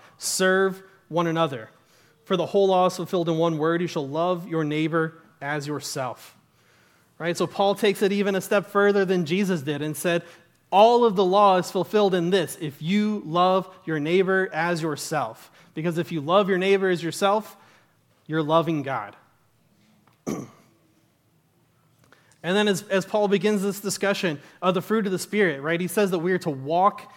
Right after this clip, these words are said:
in the Spirit. And when you do so, you will not gratify the desires of the flesh. Right? When we're not walking in the Spirit,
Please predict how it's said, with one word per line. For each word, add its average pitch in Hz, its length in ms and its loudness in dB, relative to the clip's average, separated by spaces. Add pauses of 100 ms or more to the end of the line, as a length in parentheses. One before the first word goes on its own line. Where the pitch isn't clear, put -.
(280)
in 185 140 -2
the 175 80 -2
Spirit. 170 500 -2
And 165 120 -4
when 170 100 0
you 156 100 -2
do 175 220 -4
so, 208 360 0 (340)
you 170 180 -2
will 170 140 0
not 160 240 -2
gratify 175 720 0 (480)
the 160 60 -2
desires 156 520 0
of 147 80 -6
the 143 80 -8
flesh. - 560 -12 (360)
Right? 165 140 -4
When 170 160 0
we're 165 140 0
not 180 340 4
walking 165 380 0
in 147 80 -6
the 147 80 -8
Spirit, 139 500 -10